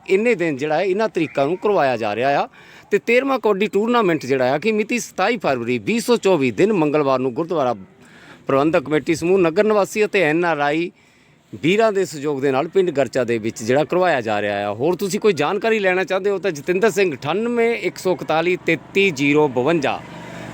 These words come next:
ਜਗਜੀਤ ਸਿੰਘ ਜੱਗੀ ਅਠਾਨਵੇਂ ਇੱਕ ਸੌ ਸਤਵੰਜਾ ਚੁਰਾਸੀ ਤਿੰਨ ਸੌ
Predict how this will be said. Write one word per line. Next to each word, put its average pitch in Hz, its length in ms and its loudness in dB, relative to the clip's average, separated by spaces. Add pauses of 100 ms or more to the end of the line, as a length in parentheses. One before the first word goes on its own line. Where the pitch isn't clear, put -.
(100)
ਜਗਜੀਤ 160 420 0
ਸਿੰਘ 208 220 0
ਜੱਗੀ 165 440 -2
ਅਠਾਨਵੇਂ 214 380 -2
ਇੱਕ 214 80 -2
ਸੌ 214 160 -6
ਸਤਵੰਜਾ 175 560 0
ਚੁਰਾਸੀ 202 500 -4
ਤਿੰਨ 143 240 0
ਸੌ 170 220 -4